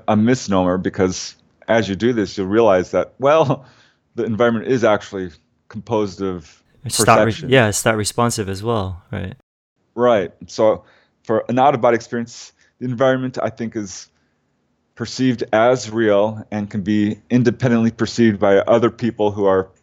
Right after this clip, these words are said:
Speaker 1: say, also out of body, perhaps, or ghosts. It's maybe a consensus <laughs> reality or maybe a reality that is, you know, formed from mental projections ultimately, but the entire world is.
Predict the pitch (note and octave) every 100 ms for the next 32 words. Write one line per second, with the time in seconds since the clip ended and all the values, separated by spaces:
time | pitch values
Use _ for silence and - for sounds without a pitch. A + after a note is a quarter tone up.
0 | _ _ - A2 G2+ G2 - - A2 -
1 | A2 G#2+ A2 G2+ A2 A2+ B2+ A#2+ A#2+ B2
2 | B2 - _ - G2+ E2 A2+ G2+ G#2+ -
3 | _ - - _ - A#2+ - - - _
4 | _ _ _ - A#2 A#2+ A2+ - G#2 -
5 | G#2+ G#2+ A2+ - A2+ G#2+ A2+ A#2+ A#2+ A#2+
6 | G#2+ A2 A2 G#2+ A2 G#2+ A2+ G#2+ G2 -
7 | _ B2 C#3+ A#2+ - _ _ G#2+ F#2 -
8 | A2 G#2 G2 - G2 F#2+ F#2+ F2+ G2 F#2
9 | G2+ G#2 - F#2 F2 - - _ _ G#2+
10 | A#2 - F#2+ D#2+ E2 - _ _ _ -
11 | - E3+ D#3 F3 E3 D3 F3 D3+ F2+ C#2
12 | -